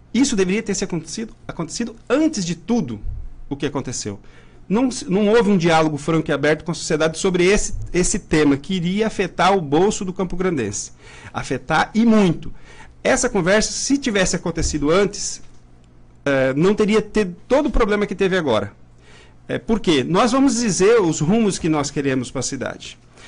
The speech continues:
Não são, não é, não é um grupo político que vai dizer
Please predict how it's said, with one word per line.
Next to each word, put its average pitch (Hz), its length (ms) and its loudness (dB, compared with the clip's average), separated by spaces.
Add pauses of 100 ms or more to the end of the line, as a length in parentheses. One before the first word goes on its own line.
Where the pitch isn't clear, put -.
(180)
Não 220 200 2
são, 254 380 0
não 214 220 0
é, 220 80 2
não 233 80 2
é - 20 2
um 269 140 4
grupo 208 280 2
político 196 540 -2
que 254 100 -4
vai 202 220 2
dizer 180 420 0